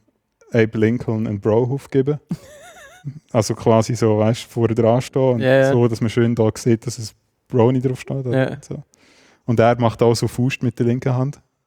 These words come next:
Speaker 2: Aha,
Speaker 1: Gib ihm
Speaker 2: okay.
Speaker 1: Brohof.
Speaker 2: Okay.
Speaker 1: <laughs> Das haben wir natürlich auf Tumblr müssen tun und so.
Speaker 2: Ja.
Speaker 1: Ist klar. Also es ist ein recht, recht cooles Foto. <laughs> Tu ich dir noch verlinken. Ähm, genau. Und das Weiße Haus haben wir uns auch noch angeschaut.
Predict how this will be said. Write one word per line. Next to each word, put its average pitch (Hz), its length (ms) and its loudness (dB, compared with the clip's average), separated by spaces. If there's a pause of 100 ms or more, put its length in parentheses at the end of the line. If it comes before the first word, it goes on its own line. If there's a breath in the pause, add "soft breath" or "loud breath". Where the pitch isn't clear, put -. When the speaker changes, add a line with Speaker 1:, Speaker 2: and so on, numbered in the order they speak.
(100)
Speaker 2:
Aha, 131 480 -2
Speaker 1:
Gib 117 140 -8
ihm 110 100 -6
Speaker 2:
okay. 107 160 -4
Speaker 1:
Brohof. 113 420 -6
Speaker 2:
Okay. 139 380 -6
Speaker 1:
<laughs> 196 40 6 (840 loud breath)
Das - 120 -20
haben 113 80 4
wir 113 80 4
natürlich 113 300 0
auf - 120 -20
Tumblr 113 280 -2
müssen 110 220 -6
tun 117 140 -2
und 117 100 -6
so. 123 200 -8
Speaker 2:
Ja. 131 220 -2 (200)
Speaker 1:
Ist 113 160 -2
klar. 117 280 -2 (400 loud breath)
Also 104 220 0
es 107 100 -8
ist 101 120 -2
ein 98 80 0
recht, - 340 -4 (320 soft breath)
recht 117 160 -10
cooles 107 220 -10
Foto. - 300 -10 (720 loud breath)
<laughs> - 680 -2
Tu 143 60 0
ich 120 160 2
dir 117 80 0
noch 110 80 0
verlinken. 107 320 -4 (840 loud breath)
Ähm, 120 600 4 (1000 soft breath)
genau. 98 360 2
Und 113 240 2
das - 140 -4
Weiße 113 320 2
Haus 190 300 4
haben 139 100 2
wir 120 80 2
uns 117 140 2
auch 156 140 6
noch 156 260 4
angeschaut. 147 560 2